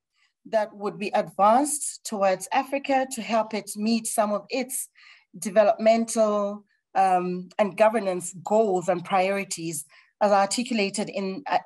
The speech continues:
African Union Agenda twenty sixty-three. So those were some of the really huge commitments. But when you analyze them, you know, are these really new or is it more of the same?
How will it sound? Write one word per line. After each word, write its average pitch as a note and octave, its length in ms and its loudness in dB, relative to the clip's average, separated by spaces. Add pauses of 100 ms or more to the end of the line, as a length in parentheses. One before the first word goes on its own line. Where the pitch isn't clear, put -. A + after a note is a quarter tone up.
African A3 380 -2
Union G3+ 320 0
Agenda F#3 340 -4
twenty F#3+ 300 -8
sixty-three. E3+ 760 -6 (360)
So E4+ 200 6
those G4 220 6
were F#4 80 6
some D4 260 6
of C4+ 120 6
the A#3+ 160 6
really C#4 360 6
huge A#3 380 -2
commitments. F3+ 800 -4 (340)
But B3+ 140 4
when D4 140 10
you D4+ 120 10
analyze C4 680 6
them, F3 420 4 (340)
you G#3+ 160 2
know, G#3+ 440 4
are C#4 200 8
these C#4+ 220 0
really A#3+ 280 4
new A3 600 4 (480)
or A#3 120 4
is G#3+ 120 -2
it A3 100 -6
more G#3+ 240 2
of F#3 100 -6
the F#3+ 80 -6
same? D#3+ 520 -6